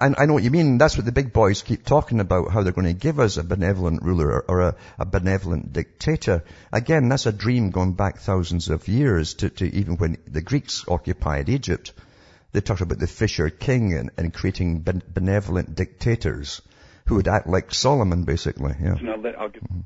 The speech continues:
Speaker 2: phone. And I certainly, I, I just love your information. I can't tell you, uh, how much I appreciate it.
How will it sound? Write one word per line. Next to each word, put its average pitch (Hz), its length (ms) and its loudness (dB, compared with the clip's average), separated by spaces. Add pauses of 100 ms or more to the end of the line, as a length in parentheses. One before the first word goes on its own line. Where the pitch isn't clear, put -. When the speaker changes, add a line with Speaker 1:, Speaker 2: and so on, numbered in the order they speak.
Speaker 2:
phone. 87 320 -8
And 101 140 -2
I 104 160 -4 (200)
certainly, 120 300 -2
I, 98 260 -4
I 107 40 -4
just 107 200 -12
love 120 380 -4
your 107 160 -4
information. 104 720 -4 (320)
I - 80 -6
can't 104 300 -4
tell 104 140 -2
you, 92 180 -4
uh, - 240 -10
how 101 140 -6
much 95 220 -4
I 101 40 0
appreciate 90 500 -6
it. 98 120 -4